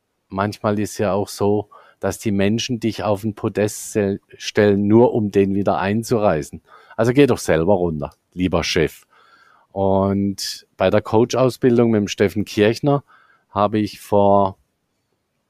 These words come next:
fünf Wochen gespürt bei den Präsenztagen, was es bedeutet, wenn ich die Erlaubnis habe, von einem Menschen ihm zu helfen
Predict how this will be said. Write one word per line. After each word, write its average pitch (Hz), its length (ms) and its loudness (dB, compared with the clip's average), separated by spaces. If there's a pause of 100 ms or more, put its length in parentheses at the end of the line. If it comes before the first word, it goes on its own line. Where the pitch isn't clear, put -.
(480)
fünf - 460 -2
Wochen 120 400 0
gespürt 113 880 2
bei 98 160 2
den 104 240 0
Präsenztagen, 95 1120 -2 (840)
was 87 180 -4
es - 160 -10
bedeutet, - 1080 -2 (800)
wenn 95 160 0
ich 98 160 -4
die 95 140 -4
Erlaubnis 87 840 -2
habe, 120 480 -4
von 101 240 -4
einem 95 120 -2
Menschen 98 420 -2
ihm 104 240 -4
zu 123 200 0
helfen 104 540 0